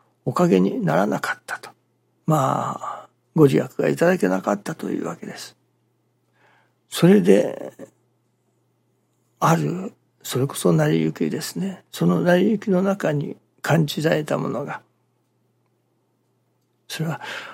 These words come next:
借金取りの断りに行っておられる時の話がありますね。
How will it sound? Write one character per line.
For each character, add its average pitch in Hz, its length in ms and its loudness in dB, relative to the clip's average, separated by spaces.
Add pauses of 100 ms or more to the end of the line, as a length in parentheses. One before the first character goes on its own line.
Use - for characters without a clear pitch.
(160)
借 - 280 -4
金 233 240 2
取 131 220 -4
り 127 40 -2
の 135 140 -4
断 175 400 2
り 170 80 2
に 175 160 0
行 165 100 -2
っ - 40 -16
て - 180 -4
お 160 60 2
ら 165 120 0
れ 165 160 -4
る 165 80 -4
時 156 300 -6
の 160 260 0
話 147 400 -4
が 190 100 -6
あ 147 60 -6
り 180 100 -10
ま 196 140 -14
す - 140 -14
ね。 180 260 -4